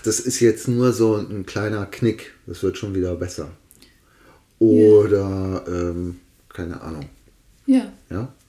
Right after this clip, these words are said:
Speaker 2: neunzehnhundertzwanziger Jahre oder <laughs> Anfang neunzehnhundertdreißiger
Speaker 1: Ja,
Speaker 2: Jahre.
Speaker 1: so, ähm,
Speaker 2: Oder auch jetzt.
Speaker 1: „Ich fahr jetzt einfach mein S U V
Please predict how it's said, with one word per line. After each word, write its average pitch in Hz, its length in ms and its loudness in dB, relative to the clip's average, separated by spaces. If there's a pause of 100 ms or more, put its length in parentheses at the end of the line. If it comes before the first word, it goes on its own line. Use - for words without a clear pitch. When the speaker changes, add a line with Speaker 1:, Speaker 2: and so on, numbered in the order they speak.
(140)
Speaker 2:
neunzehnhundertzwanziger 185 840 -12
Jahre 175 440 -12
oder 165 140 -8
<laughs> 180 720 -6
Anfang 170 400 -12
neunzehnhundertdreißiger 135 1000 -6
Speaker 1:
Ja, - 80 -12
Speaker 2:
Jahre. 165 260 -14
Speaker 1:
so, 107 440 0
ähm, 95 580 -6
Speaker 2:
Oder - 300 -14
auch 160 180 -12
jetzt. 175 400 -10
Speaker 1:
„Ich - 120 -12
fahr 87 180 -10
jetzt 87 200 -8
einfach 90 240 -8
mein 87 180 -6
S 85 220 -10
U 95 120 -6
V 101 320 -2